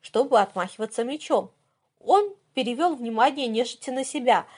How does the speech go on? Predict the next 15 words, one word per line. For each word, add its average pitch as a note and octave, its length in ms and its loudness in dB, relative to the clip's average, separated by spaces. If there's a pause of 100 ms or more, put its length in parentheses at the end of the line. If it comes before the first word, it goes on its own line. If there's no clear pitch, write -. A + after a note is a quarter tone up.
давая G3 340 -2
мечам F3 460 -4
и F3+ 80 -14
жрецам B3 580 -2
возможность F#3+ 600 -6
безопасно G3 640 -2
добраться F3+ 500 -4
до G3 120 -8
вершины. A3 560 -6 (380)
«Избавьтесь A#3+ 640 2
от F4 120 -2
человека, G4+ 580 4
висящего A3 560 -4
на A#3 140 -4
стене! C#4 480 -4